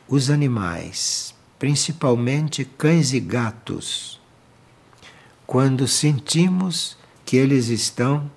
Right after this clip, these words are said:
se individualizando? Devemos orar junto com eles? Bem,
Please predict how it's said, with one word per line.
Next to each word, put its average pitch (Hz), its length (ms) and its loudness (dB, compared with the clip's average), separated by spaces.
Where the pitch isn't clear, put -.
se - 220 -4
individualizando? 120 1300 0
Devemos 131 840 2
orar 113 640 2
junto 107 540 -4
com 101 240 -4
eles? 110 680 -2
Bem, - 240 -10